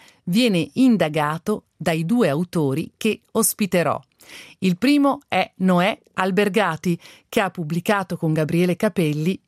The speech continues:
Cemento e Vento. Si tratta di un romanzo in versi in cui la scrittura diventa terapia ed esplorazione di sé.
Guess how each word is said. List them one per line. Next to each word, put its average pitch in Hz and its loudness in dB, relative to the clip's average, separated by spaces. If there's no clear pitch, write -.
Cemento 185 0
e 233 2
Vento. 135 -4
Si - -2
tratta 180 0
di 156 -2
un 156 -2
romanzo 160 0
in 165 2
versi 220 0
in 233 2
cui 285 2
la 214 2
scrittura 254 -2
diventa 190 0
terapia 196 0
ed 208 0
esplorazione 202 0
di 180 -4
sé. 127 -6